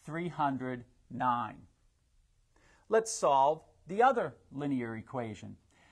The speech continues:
Adding seven to both sides, we get two x is equal to six hundred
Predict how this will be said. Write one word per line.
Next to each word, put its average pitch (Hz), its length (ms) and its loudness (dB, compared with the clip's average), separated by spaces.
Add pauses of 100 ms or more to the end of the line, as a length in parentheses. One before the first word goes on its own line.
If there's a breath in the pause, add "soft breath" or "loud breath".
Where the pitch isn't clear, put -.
(460 soft breath)
Adding 202 360 2
seven 185 460 0
to 185 100 -4
both 156 260 -2
sides, 120 640 0 (340)
we 127 120 -6
get 113 360 -8
two 208 320 -4
x 170 380 0 (100)
is 165 200 -4
equal 139 260 -4
to 123 260 -8
six - 460 -8
hundred 139 480 -2